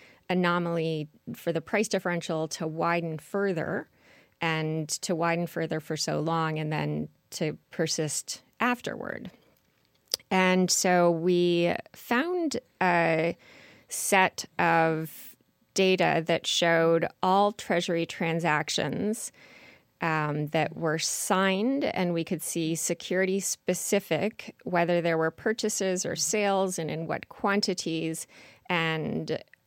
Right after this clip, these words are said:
we examined that to discover which, were there certain characteristics of the investors that were either on the side of the trade that were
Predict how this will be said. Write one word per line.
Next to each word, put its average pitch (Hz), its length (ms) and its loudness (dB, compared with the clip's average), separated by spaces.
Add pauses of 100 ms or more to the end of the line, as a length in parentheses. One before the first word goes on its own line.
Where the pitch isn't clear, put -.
(680)
we 175 640 2 (480)
examined 202 680 2
that 160 600 -2 (320)
to 170 720 2 (260)
discover 170 920 0 (640)
which, 196 640 2 (280)
were 220 300 4
there 214 220 2
certain 196 360 0
characteristics 170 720 -2
of 160 60 -4
the 170 100 0
investors 190 640 0
that - 140 -6
were 160 140 -2
either 160 640 2 (200)
on 156 600 -4
the 160 460 -4
side 170 300 0
of 160 60 0
the 165 80 0
trade 156 480 -4
that 165 280 0
were 160 420 -2